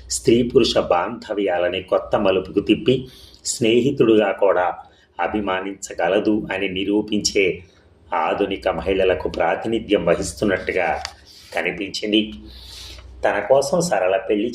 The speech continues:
చేసుకోకుండా ఎదురు చూస్తూ ఉంటుందన్న భ్రమతో వచ్చిన శరత్ ఆమె ముచ్చటైన సంసారాన్ని చూసి తనకు కలగవలసినంత బాధ, ఆశాభంగం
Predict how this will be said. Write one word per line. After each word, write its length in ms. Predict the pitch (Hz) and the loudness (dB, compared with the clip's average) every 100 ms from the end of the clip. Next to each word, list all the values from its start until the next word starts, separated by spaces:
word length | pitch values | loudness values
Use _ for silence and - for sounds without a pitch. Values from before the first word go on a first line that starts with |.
| 104 | 0
చేసుకోకుండా 520 | - 120 98 101 95 | 2 4 4 2 2
ఎదురు 340 | 98 92 110 | 2 2 2
చూస్తూ 440 | 143 - 151 151 139 | 2 0 0 2 4
ఉంటుందన్న 600 | 123 107 117 104 90 95 | 4 6 4 4 2 0
భ్రమతో 520 | 85 92 95 110 135 | 0 0 0 2 2
వచ్చిన 300 | 110 - 113 | 2 0 -2
శరత్ 480 | 104 - 90 95 - _ _ _ - | 0 2 2 2 -2 _ _ _ -4
ఆమె 240 | 85 85 | -2 -2
ముచ్చటైన 640 | 87 92 92 - - 110 92 | -4 -6 -8 -6 0 0 0
సంసారాన్ని 840 | - 104 92 - 110 92 85 95 | -2 -2 -2 0 2 2 0 -4
చూసి 440 | - 113 123 120 - | -2 0 2 2 2
తనకు 220 | 90 92 | 0 0
కలగవలసినంత 960 | 101 95 92 95 101 98 92 107 87 92 | 0 2 2 2 2 2 0 -4 -2 0
బాధ, 560 | 90 80 87 82 95 90 - - - - 85 | 2 2 0 -2 -2 -4 -8 -20 -20 -6 -2
ఆశాభంగం 760 | 87 - 104 90 90 92 | -2 0 0 0 -2 -4